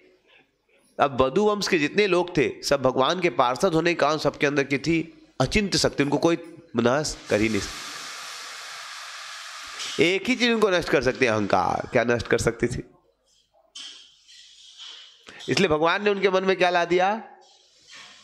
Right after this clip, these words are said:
अहंकार। उन्होंने क्या गलती कर दी? आसी के क्षेत्र में,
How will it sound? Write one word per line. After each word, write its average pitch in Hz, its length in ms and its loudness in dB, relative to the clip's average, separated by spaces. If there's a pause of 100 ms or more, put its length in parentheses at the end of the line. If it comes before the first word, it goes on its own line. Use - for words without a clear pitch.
(380)
अहंकार। 90 460 -4 (2250)
उन्होंने 127 260 4
क्या 156 180 2
गलती 156 280 2
कर 156 180 2
दी? 175 260 0 (2500)
आसी 185 420 2
के 180 320 2 (300)
क्षेत्र - 640 0
में, 156 500 0